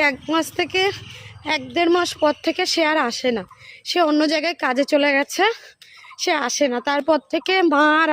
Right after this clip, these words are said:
আশিফা দুজনে মিলেই করে। মা তো, আহ, করে, আশিফা যখন খুব অসুস্থ ছিল মা সবই করতো, রান্না বান্না, ঘর মোছা, ঘর ঝাড় দেওয়া, আয়ানকে স্নান করানো, জামা কাপড় কাচা, সবই করতো। এখন আশিফা একটু সুস্থ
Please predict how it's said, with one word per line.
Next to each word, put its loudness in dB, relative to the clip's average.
আশিফা -2
দুজনে 0
মিলেই 2
করে। 0
মা 4
তো, 2
আহ, 2
করে, 2
আশিফা 0
যখন 0
খুব 2
অসুস্থ -4
ছিল -2
মা 4
সবই 2
করতো, 2
রান্না 2
বান্না, 2
ঘর 4
মোছা, 0
ঘর 0
ঝাড় 0
দেওয়া, 4
আয়ানকে 0
স্নান -2
করানো, 0
জামা 0
কাপড় -4
কাচা, -2
সবই -4
করতো। -8
এখন -6
আশিফা -4
একটু -18
সুস্থ -12